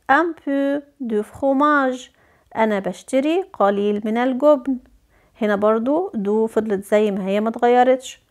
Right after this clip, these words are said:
ونخلي بالنا برضو من un peu de، يعني قليل من، ولكن ممكن نشوفها بشكل تاني وهو من غير أداة النكرة، يعني peu de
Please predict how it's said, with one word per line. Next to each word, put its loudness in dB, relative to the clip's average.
ونخلي 0
بالنا 2
برضو 0
من -4
un 0
peu -2
de، -2
يعني -2
قليل -2
من، -2
ولكن 0
ممكن -6
نشوفها -8
بشكل -6
تاني -2
وهو 0
من -4
غير -2
أداة -4
النكرة، -8
يعني -2
peu -2
de -4